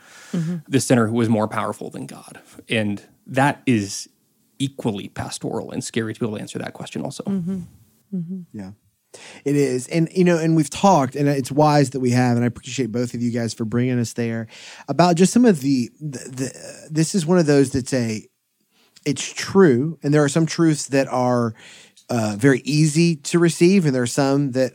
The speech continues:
Speaker 3: are a little bit more prickly to receive, and this can be one that has some prickly dimensions to it. But like you were just saying a moment ago, Jen, there's also a real wonder and loveliness to this. And so I think a good place to,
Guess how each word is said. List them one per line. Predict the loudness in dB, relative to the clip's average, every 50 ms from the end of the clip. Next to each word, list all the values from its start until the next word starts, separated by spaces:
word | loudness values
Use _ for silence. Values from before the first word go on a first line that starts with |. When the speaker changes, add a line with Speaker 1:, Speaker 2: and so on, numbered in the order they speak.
| -2
Speaker 3:
are | -2 0 2
a | 2
little | 0 0
bit | -2 -2
more | -2 -4
prickly | -4 -2 -2 -2 -2 -2 -2 -2 0
to | 0 -2
receive, | -4 -4 -4 -4 -2 -2 -2 -2
and | 0 -2
this | -2 -4 -4
can | -4 -2
be | 0 2 2
one | 2 0 0 0 0 0 0
that | 0 -2 -4 -6
has | -8 -6 -4 -2 -2 -2 -4 -4
some | -4 -4 -2 -4 -6 _ _ _ -2
prickly | -2 -2 0 2 0 0
dimensions | 0 0 0 0 0 -2 -4 -4 -8 -8 -8 -8 -10 -12
to | -8 -6 -4 -4
it. | -4 -6 -8 -12 -20 -18 -18 -20 -20 -18 -6 2
But | 4 6
like | 6 6 6
you | 6 6
were | 6 6
just | 6 4 2 4
saying | 4 4 6 6 6
a | 6
moment | 4 4 4 4 2
ago, | 2 2 0
Jen, | 0 0 -2 -2 -2 -2 -2 -4 -6 -10 -14 -20 _ _ _ _ _ _ -4
there's | -2 0 2 2
also | 2 2 2 2 2
a | 2 4
real | 2 2 2 0
wonder | 0 -2 -2 -2 -2 0 0 0 0 0 -2 -4
and | -4 -6 -8 -8 -8 -8
loveliness | -6 -8 -8 -8 -8 -10 -10 -10 -10 -12 -14 -14 -14
to | -16 -16 -18
this. | -18 -20 -20 -18 -12 -12
And | -6 -4
so | -2 -2
I | -2 -2
think | -2 -2 -4
a | -4
good | -2 -2 -4 -2
place | -2 -2 -2 -2 -4 -6 -8
to, | -6 -8